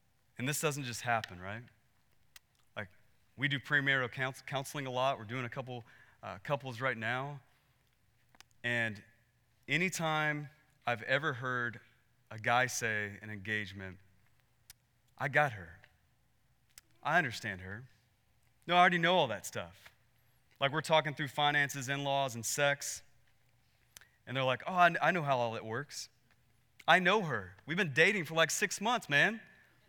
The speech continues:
I know how this works." When I hear that, or some representation of that, I think you're gonna need post-married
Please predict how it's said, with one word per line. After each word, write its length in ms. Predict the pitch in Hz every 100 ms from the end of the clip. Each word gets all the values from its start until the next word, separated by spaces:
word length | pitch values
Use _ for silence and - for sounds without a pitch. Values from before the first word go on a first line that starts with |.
| _ _ _ _ _ -
I 120 | - 240
know 120 | 214
how 140 | 185
this 220 | 170 147
works." 540 | 143 185 262 - - - _ _ _ _ _ _ _ _ _ _ _ _ _ _ _ -
When 140 | 156
I 120 | 160
hear 320 | 143 - 254
that, 520 | 180 123 110 131 - - _ _ _ _ -
or 80 | 131
some 480 | - 175 180 180 165 - _ _ -
representation 800 | 151 156 143 131 165 165 - 131
of 100 | 104
that, 300 | 101 98 101
I 80 | 123
think 240 | 139 147 143
you're 80 |
gonna 180 | 208 214
need 240 | 175 127 -
post-married 800 | 160 156 - 120 117 104 92